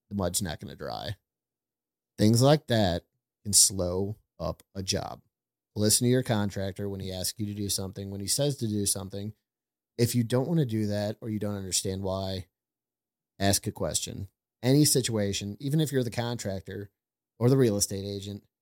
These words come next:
or the graphics guy or the media, ask a freaking question, dude.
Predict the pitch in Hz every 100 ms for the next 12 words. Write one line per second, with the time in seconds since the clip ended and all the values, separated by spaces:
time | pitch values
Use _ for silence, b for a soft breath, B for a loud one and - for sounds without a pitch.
0 | _ _ _ _ _ - 135 139 120 113
1 | 104 101 - 104 98 98 101 - _ 123
2 | 139 117 98 - _ - 165 180 123 -
3 | 135 120 95 - 104 131 101 90 - 95
4 | 120